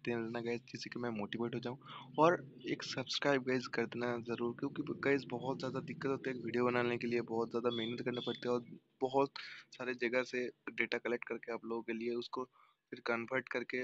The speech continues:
दूसरे language से English में करके उसको समझ के फिर आपको दिखाता हूँ। तो guys थोड़ा बहुत तो दिक्कत हो रही है, तो जो भी है guys इसके फलस्वरूप आप बोल सकते हैं कि ये थोड़ा सपोर्ट कर दिया गाइस।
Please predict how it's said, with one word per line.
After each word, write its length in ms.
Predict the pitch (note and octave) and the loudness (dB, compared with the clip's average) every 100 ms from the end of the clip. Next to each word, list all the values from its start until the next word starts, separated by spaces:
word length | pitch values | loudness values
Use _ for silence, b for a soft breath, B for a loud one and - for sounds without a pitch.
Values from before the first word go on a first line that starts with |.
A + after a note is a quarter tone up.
| B2 | -2
दूसरे 300 | A#2+ A#2 A#2+ | -2 0 0
language 380 | A#2 A2+ A#2 A#2 A#2 | 2 0 -2 -4 -2
से 140 | A#2+ | -2
English 320 | A#2+ A#2 A#2+ - | -2 -2 -4 -4
में 80 | A#2+ | -4
करके 240 | A#2+ - | -4 -4
उसको 200 | B2+ - | -6 -4
समझ 300 | A#2 A#2 A#2 A#2+ | -6 -4 -4 -2
के 60 | C3 | -2
फिर 200 | - B2+ - | -2 -2 0
आपको 240 | A2+ - A2+ | 0 0 0
दिखाता 340 | A2+ A2+ A2+ | 0 0 -2
हूँ। 120 | A2+ - B B B - | -2 -6 B B B -6
तो 80 | |
guys 360 | C#3+ D3 D3 - - C#3+ | 0 2 0 -4 -6 0
थोड़ा 140 | C#3 | 2
बहुत 220 | B2+ C3 - | 2 0 2
तो 80 | C#3 | 0
दिक्कत 400 | B2 - C3+ - | 0 0 0 2
हो 100 | C3+ | 0
रही 220 | C3 A#2+ | 0 0
है, 100 | B2+ C3+ _ - | -2 -6 _ -2
तो 540 | A#2 A2+ G#2 - G1+ G1+ | 2 4 4 2 0 -2
जो 160 | - C#3 | 0 2
भी 80 | C#3 | 2
है 80 | A#2+ | 2
guys 300 | B2 C3 - - | 0 -2 -8 -10
इसके 300 | - - C3+ B B B B - | -4 0 0 B B B B -12
फलस्वरूप 640 | - C3+ D3+ - D3+ D#3 | 8 10 10 6 0 4
आप 140 | B2 - - - - | 2 2 -6 -18 2
बोल 120 | B2+ | 2
सकते 280 | - C#3+ - | 2 -4 -8
हैं 40 | C3 | -8
कि 100 | C3 | -4
ये 100 | C3+ - - | -4 -4 -8
थोड़ा 120 | B2+ | -8
सपोर्ट 380 | C3 - - B2+ | -8 -8 -6 -6
कर 80 | - | -6
दिया 200 | A#2+ B2 | -2 0
गाइस। 300 | B2 B2+ C3 | 2 0 -4